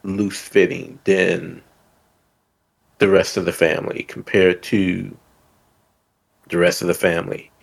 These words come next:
Um, but,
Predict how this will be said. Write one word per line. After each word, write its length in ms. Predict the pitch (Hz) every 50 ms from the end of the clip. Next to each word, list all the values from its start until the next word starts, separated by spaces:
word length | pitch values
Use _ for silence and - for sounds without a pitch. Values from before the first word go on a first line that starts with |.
| - _ _ _ _ _
Um, 400 | - 110 101 90 - - - - _ _ _ _ _ _ _ _ _ _ _ _ _ _ _ _ _ _ _ _ _ _ _ _
but, 400 | 107 95 110 101 98 - - _